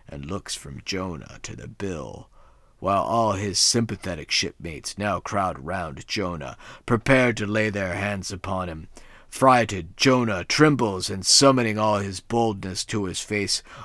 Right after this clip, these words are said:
only looks so much more a coward. He will not confess himself suspected,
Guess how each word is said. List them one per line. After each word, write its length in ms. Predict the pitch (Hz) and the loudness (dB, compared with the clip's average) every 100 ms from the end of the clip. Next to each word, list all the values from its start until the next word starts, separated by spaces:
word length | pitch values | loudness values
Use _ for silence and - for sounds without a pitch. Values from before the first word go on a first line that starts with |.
| - - | -6 2
only 480 | 131 120 113 98 | 2 2 0 -2
looks 320 | 82 87 - - | -2 -4 -4 -2
so 320 | - 104 95 | 0 0 -2
much 340 | 90 85 - | -4 -6 -8
more 320 | 73 78 71 | -10 -8 -8
a 120 | 62 - - | -10 -12 -10
coward. 560 | 92 73 65 60 57 - - - - - - - - - - | -6 -6 -8 -14 -16 -20 -20 -20 -20 -20 -20 -20 -20 -20 -20
He 240 | - 117 110 | -4 -2 0
will 240 | 95 90 | -2 -6
not 400 | 80 82 76 - | -6 -6 -6 -10
confess 640 | - 71 - - 95 76 - | -12 -10 -10 -6 -6 -6 -8
himself 520 | 69 57 - 60 - | -10 -10 -10 -10 -10
suspected, 920 | - 58 - - 80 - - 65 - | -12 -8 -8 -6 -8 -10 -10 -12 -12